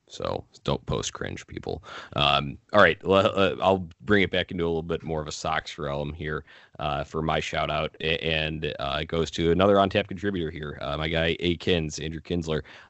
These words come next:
Uh, big birthday coming up this week, and then, uh, we'll be doing a lot of celebrating for that as we head out to spring training the following week. So, um,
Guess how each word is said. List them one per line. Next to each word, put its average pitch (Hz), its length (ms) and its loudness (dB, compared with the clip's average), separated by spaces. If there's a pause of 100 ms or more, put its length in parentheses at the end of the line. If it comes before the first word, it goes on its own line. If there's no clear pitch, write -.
Uh, 80 220 2
big 85 240 4
birthday 92 300 2
coming 90 260 -2
up 85 100 -4
this - 240 -4
week, 90 320 -2
and 80 100 -4
then, 78 240 0
uh, 76 160 -2
we'll 78 120 0
be 80 100 -2
doing 80 160 0
a 80 40 0
lot 82 120 4
of 80 80 -2
celebrating 76 480 0
for 78 140 -4
that 78 240 0 (220)
as 80 140 -2
we 78 80 0
head 82 140 0
out 78 120 0
to - 60 -8
spring 80 300 -2
training 76 420 -4
the 73 80 -4
following 73 460 -2
week. 69 240 -4
So, 55 380 -4 (300)
um, 58 340 -4